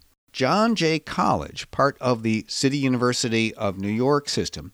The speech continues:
has long been a leader in education for criminal justice professionals.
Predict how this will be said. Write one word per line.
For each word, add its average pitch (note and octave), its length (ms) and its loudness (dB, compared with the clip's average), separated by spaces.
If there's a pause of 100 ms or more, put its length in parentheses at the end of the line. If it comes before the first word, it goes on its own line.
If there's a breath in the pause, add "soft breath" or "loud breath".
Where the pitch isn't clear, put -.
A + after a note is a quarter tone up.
(180 loud breath)
has C#3 220 -2
long G3 500 4
been G3+ 160 4
a F3+ 80 2
leader D#3+ 400 0
in C3 300 2
education C3 720 0
for G#2+ 260 -6
criminal A2 400 -2
justice G#2 480 -4
professionals. - 840 -4